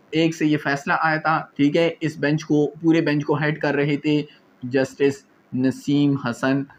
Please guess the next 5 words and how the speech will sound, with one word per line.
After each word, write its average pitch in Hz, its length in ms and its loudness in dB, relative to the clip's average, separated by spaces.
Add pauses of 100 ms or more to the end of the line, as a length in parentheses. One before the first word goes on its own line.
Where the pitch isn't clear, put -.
(200)
शाह 156 560 0 (560)
और 135 400 2
ये 135 200 2
डिसेंटिंग 135 720 0
नोट 139 320 0